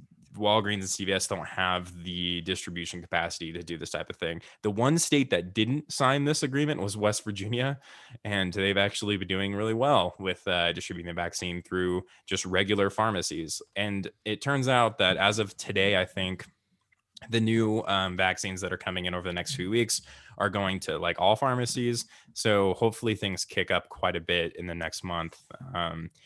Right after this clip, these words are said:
Andy Larson was tweeting out some stuff today where he was feeling, uh, he was, he had a, he had an article where he's talking about his optimistic goals,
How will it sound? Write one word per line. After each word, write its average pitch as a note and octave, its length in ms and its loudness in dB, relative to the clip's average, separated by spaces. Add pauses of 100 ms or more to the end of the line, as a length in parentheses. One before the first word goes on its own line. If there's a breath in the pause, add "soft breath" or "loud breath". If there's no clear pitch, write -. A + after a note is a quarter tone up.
(200 soft breath)
Andy G#2+ 220 2
Larson F#2 380 0
was F2 140 -6
tweeting F2+ 320 -4
out E2+ 120 -2
some F#2 100 -10
stuff - 180 -6
today F2 220 -2
where F2+ 120 0
he F2 160 -6
was E2+ 160 -6
feeling, E2+ 440 -8 (440)
uh, F2+ 300 2
he B2 140 -2
was, A#2 280 0
he G#2 220 -2
had G2+ 200 4
a, F2+ 380 2
he A2 160 0
had A2 160 6
an G#2 80 0
article F#2 320 2
where F2+ 140 0
he's E2+ 120 -2
talking F#2 200 0
about F2 160 0
his E2+ 240 -4
optimistic F#2+ 680 -2
goals, C#3 380 0